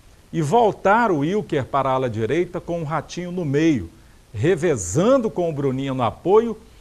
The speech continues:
ou até fazendo a cobertura do Bruninho quando for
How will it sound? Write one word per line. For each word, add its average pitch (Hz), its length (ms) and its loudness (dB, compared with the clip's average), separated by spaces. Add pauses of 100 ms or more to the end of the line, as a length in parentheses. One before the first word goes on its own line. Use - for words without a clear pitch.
(240)
ou 277 260 6
até 233 340 2
fazendo 214 380 0
a 202 60 0
cobertura 156 560 -2
do 127 160 -2
Bruninho 175 680 -2 (540)
quando 165 280 -2
for 143 380 -2